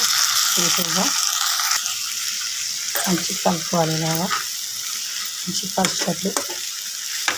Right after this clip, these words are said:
కారం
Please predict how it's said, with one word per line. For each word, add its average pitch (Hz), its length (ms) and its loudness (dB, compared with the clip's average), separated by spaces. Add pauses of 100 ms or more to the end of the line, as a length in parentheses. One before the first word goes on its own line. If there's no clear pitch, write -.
(3500)
కారం 196 260 8